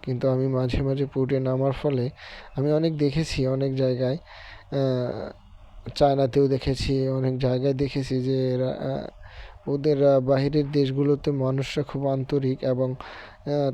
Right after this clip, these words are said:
তারা অনেক ভালো। ওই দেখেন ফুলগুলো, কত ফুল বিক্রি করতেছে। তারা অনেক, আহ, ভালো হয়ে থাকে। এই যে গ্রিন সিগন্যাল দেখেন, এই যে পাঁচ সেকেন্ড, চার সেকেন্ড পরে মানুষকে, আহ,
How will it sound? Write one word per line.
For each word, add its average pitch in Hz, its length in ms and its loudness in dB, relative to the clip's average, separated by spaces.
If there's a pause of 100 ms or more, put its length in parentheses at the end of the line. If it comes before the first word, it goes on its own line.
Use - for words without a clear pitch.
তারা 147 200 4
অনেক 156 320 2
ভালো। 135 640 0
ওই 127 240 -4
দেখেন 120 420 -4 (320)
ফুলগুলো, 127 460 -2
কত 151 360 -4
ফুল 127 320 -4 (840)
বিক্রি 127 280 -2
করতেছে। 127 420 -2 (560)
তারা 151 380 4
অনেক, 156 320 2
আহ, 151 340 2 (100)
ভালো 127 340 -2
হয়ে 131 180 2
থাকে। 107 420 -4
এই 135 180 0
যে 131 100 0
গ্রিন 131 300 0
সিগন্যাল 131 400 0
দেখেন, 120 300 -2 (540)
এই 143 140 2
যে 139 140 4 (100)
পাঁচ 139 260 0
সেকেন্ড, 139 460 -2
চার 135 220 0
সেকেন্ড 135 340 -2
পরে 139 320 0
মানুষকে, 131 640 -2 (480)
আহ, 135 80 -4